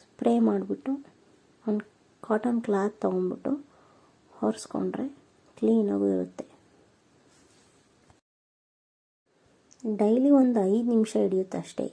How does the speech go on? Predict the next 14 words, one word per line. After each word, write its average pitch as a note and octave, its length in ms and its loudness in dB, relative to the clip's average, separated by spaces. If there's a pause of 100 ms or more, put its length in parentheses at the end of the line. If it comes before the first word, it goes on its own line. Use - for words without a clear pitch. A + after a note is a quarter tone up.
(100)
ಕೆಲಸ F3+ 280 -4
ಮಾಡೋದಕ್ಕೆ. E3+ 540 -6 (680)
ನಾವು G3+ 320 2 (520)
ಆ G#3 60 -2 (300)
ಥರ G3+ 140 4 (180)
ಡೈಲಿ A#3 240 6 (100)
ಮಾಡ್ಕೊಳ್ದಲೇ G3 640 0 (220)
ವಾರಕ್ಕೊಂದಿನ G3+ 800 0 (100)
ಮಾಡ್ತೀವಿ F#3 460 -2
ಅಂತ F#3 160 -10
ಹೋದರೆ F#3 380 -4 (180)
ನಮಗೆ F#3 340 -2 (120)
ಘಾಸಿ F#3 320 -2
ಆಗೋದು, F3+ 380 -4